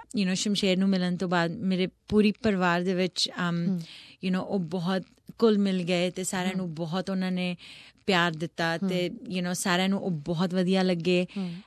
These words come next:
Speaker 2: ਤੁਹਾਡੀ ਗੱਲਬਾਤ ਤੋਂ ਇਹ ਪਤਾ ਲੱਗਦਾ ਹੈ ਕਿ ਤੁਸੀਂ ਫਿਰ ਸ਼ਮਸ਼ੇਰ ਨੂੰ ਚੁਣਿਆ।
Speaker 1: ਹਾਂਜੀ।
Speaker 2: So ਤੁਸੀਂ ਸ਼ਮਸ਼ੇਰ ਨੂੰ ਦੱਸਿਆ ਕਿ ਤੁਹਾਡੀ ਜੋ ਇਹ ਪੂਰਾ ਤੁਹਾਡਾ ਸਫ਼ਰ ਹੈ, ਇਹ actually ਐਸ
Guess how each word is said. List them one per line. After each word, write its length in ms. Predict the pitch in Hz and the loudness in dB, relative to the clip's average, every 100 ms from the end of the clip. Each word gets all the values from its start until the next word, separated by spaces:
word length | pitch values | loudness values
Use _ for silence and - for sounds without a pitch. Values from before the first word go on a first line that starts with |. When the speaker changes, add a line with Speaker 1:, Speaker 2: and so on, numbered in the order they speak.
| _ | _
Speaker 2:
ਤੁਹਾਡੀ 320 | 277 262 214 214 | 4 6 6 4
ਗੱਲਬਾਤ 400 | 208 202 202 - | 4 6 4 4
ਤੋਂ 240 | 208 202 208 | 4 4 4
ਇਹ 100 | 190 | 2
ਪਤਾ 240 | 190 196 185 | 2 2 2
ਲੱਗਦਾ 340 | 180 170 185 | 2 0 0
ਹੈ 160 | 185 185 | 2 2
ਕਿ 140 | 190 | 0
ਤੁਸੀਂ 280 | 190 - 202 | -2 0 0
ਫਿਰ 120 | 196 196 | 2 2
ਸ਼ਮਸ਼ੇਰ 600 | - 196 - 220 226 220 | 4 2 4 6 8 6
ਨੂੰ 140 | 214 | 2
ਚੁਣਿਆ। 400 | - 185 175 160 - _ - - - | 2 0 0 -2 -8 _ -20 -16 -2
Speaker 1:
ਹਾਂਜੀ। 160 | 226 208 | 4 6
Speaker 2:
So 220 | 226 226 - - - 226 _ _ | 8 6 2 -14 -18 -20 _ _
ਤੁਸੀਂ 680 | 262 - 269 262 254 254 233 _ | 0 2 0 2 0 -2 -6 _
ਸ਼ਮਸ਼ੇਰ 680 | - 240 220 - 220 208 214 | -2 0 2 2 2 4 2
ਨੂੰ 380 | 226 226 220 | 2 2 2
ਦੱਸਿਆ 580 | 185 180 - 220 226 233 | 2 0 2 2 4 2
ਕਿ 560 | - 226 214 208 208 202 - _ | 0 2 2 2 2 0 -6 _
ਤੁਹਾਡੀ 380 | 233 202 185 196 | 2 4 4 2
ਜੋ 280 | 185 196 | 4 4
ਇਹ 260 | 196 185 190 - | 2 2 0 0
ਪੂਰਾ 260 | 196 185 | 2 2
ਤੁਹਾਡਾ 300 | 180 226 180 | 2 0 0
ਸਫ਼ਰ 440 | 175 175 165 226 208 | 0 -2 4 2 4
ਹੈ, 240 | 185 196 - - - - | 0 0 -6 -20 -18 4
ਇਹ 240 | 226 247 - 196 | 6 6 4 0
actually 520 | 202 - 214 220 214 185 _ - | 0 -2 2 2 2 -2 _ 0
ਐਸ 140 | 190 | 0